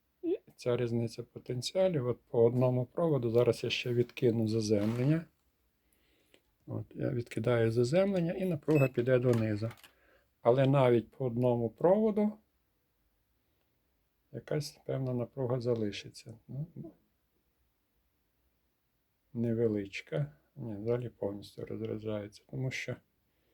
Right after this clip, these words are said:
різниця потенціалів йде між землею. Ну, але от вже зараз тут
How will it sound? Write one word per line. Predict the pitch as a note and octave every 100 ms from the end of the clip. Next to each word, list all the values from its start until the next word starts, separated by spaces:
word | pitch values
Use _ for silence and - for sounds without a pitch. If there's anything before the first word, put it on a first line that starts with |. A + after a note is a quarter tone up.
| _ _ _ -
різниця | A2 A#2 A#2+ D3 D3 -
потенціалів | - - A2 A2 C3 B2+ A#2+
йде | A#2+ B2 B2
між | A#2 B2+ A#2+
землею. | A2+ A#2 G#2+ F#2+ B2+
Ну, | F3+ F#3+ _ _ _ _ _ _ _ _ _ _ _ _ _ _ _ _ _ -
але | A#2 A#2+ A#2+ - _ _ _ _ _
от | - A#2
вже | G#2 A#2+
зараз | A#2 D3+ F3 - - _ _ _ _ _ _ _ _ _ _ _ _ _ _
тут | - E3 E3